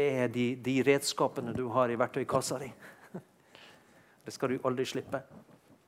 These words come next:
En dag så trenger du saga. <laughs> En dag så kommer du, det er ikke sikkert du trenger, det er til og med ikke sikkert du trenger det akkurat nå, men du kommer til å trenge det. Og Gud gir deg verktøy nå for det som kommer. Ikke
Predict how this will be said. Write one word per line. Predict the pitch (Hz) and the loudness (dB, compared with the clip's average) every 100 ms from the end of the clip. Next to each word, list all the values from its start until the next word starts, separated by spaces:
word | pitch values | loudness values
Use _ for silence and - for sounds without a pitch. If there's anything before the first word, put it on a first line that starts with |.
| _ - - | _ -16 -4
En | 123 | 2
dag | 127 131 131 | 6 6 4
så | 143 | 2
trenger | 143 139 139 | 6 6 6
du | 135 | 6
saga. | 143 139 120 - - - - - | 8 8 6 0 -16 -18 -16 -14
<laughs> | 147 - 175 - - - - - - - | -14 -12 -14 -18 -20 -20 -20 -20 -20 -8
En | 117 123 | -2 4
dag | 131 117 | 4 4
så | 131 | -2
kommer | 135 | -2
du, | 135 | -2
det | 139 | -4
er | |
ikke | - | -4
sikkert | 175 156 | -2 0
du | 156 | 4
trenger, | 185 180 185 180 | 6 8 6 6
det | 156 | 0
er | - | 0
til | 202 | 4
og | |
med | 185 - | 4 2
ikke | 175 | -2
sikkert | 180 151 | -2 -2
du | 143 | 0
trenger | 165 165 151 | 4 4 6
det | 147 | 4
akkurat | - 147 139 | 2 2 2
nå, | 156 143 | 2 2
men | 131 | 0
du | 131 | -2
kommer | 135 123 | -2 -4
til | 117 | -4
å | |
trenge | 110 107 95 | -2 -4 -4
det. | 95 - - - - - - | -10 -16 -20 -20 -20 -16 -8
Og | 113 | -4
Gud | 123 110 | -2 -2
gir | 117 131 107 | 0 0 0
deg | 98 95 - - - _ _ _ _ - 127 | -2 -4 -14 -20 -20 _ _ _ _ -2 0
verktøy | 123 - 104 104 | 0 -2 -6 2
nå | 135 110 - - _ | 4 4 0 -16 _
for | - - 120 | -14 -2 0
det | 123 | 0
som | - 113 | 0 -2
kommer. | 127 110 127 - | -2 -2 -4 -8
Ikke | - - - _ _ _ _ _ _ _ _ _ _ | -14 -16 -18 _ _ _ _ _ _ _ _ _ _